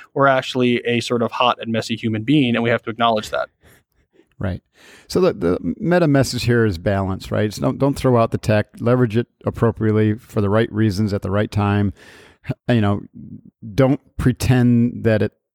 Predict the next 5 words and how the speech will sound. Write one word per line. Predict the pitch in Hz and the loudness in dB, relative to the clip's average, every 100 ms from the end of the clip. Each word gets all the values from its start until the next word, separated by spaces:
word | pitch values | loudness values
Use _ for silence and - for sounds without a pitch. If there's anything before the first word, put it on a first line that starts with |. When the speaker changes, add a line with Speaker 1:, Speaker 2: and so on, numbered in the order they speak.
| _ _ | _ _
Speaker 2:
satisfies | - - 120 110 - 110 110 92 | -8 -2 2 0 0 2 2 0
your | 101 | -2
need | 101 104 104 90 | 0 0 -2 -4
to | - | -6
connect | - 101 101 - - | -2 -2 0 -4 -12